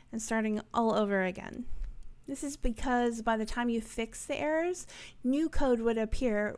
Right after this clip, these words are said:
with those same errors. At scale, this is time-consuming and costly and can really disincentivize teams to keep up with best practices.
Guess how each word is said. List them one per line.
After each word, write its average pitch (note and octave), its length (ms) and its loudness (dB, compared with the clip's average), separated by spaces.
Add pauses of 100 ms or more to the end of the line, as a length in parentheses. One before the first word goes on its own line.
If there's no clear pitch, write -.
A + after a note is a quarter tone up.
with A#3+ 200 -2
those A#3+ 200 -2
same A#3 360 -4
errors. - 580 -8 (1120)
At B3 240 2
scale, C4 420 0
this C#4+ 240 -4
is B3+ 140 -6
time-consuming B3 1080 -2
and A3 220 -4
costly A#3 680 0
and A3 360 -4 (160)
can C4+ 320 -2 (320)
really C4 600 0
disincentivize A#3 960 -4
teams G#3 500 -4 (380)
to - 100 -20
keep C4 220 -2
up - 180 0
with C#4+ 180 0
best - 260 -4
practices. - 760 -6